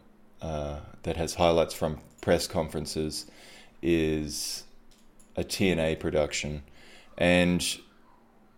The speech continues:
uh, yeah, it's, it, it, I mean, it's,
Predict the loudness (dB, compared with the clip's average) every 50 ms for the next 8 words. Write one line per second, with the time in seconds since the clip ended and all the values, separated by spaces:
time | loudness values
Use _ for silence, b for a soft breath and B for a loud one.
0 | _ _ _ _ _ _ _ _ -20 -20 -20 -10 -2 2 4 4 4 6 8 10
1 | 10 12 12 12 10 8 8 6 4 -2 -2 -2 -4 -8 -12 _ _ _ _ _
2 | _ _ _ _ _ _ _ _ _ _ _ _ _ _ _ _ _ _ _ _
3 | _ _ _ -20 -6 2 4 4 4 4 6 6 6 6 6 4 -10 -20 -20 _
4 | _ _ _ _ _ _ 0 4 6 6 8 8 6 6 4 2 0 -6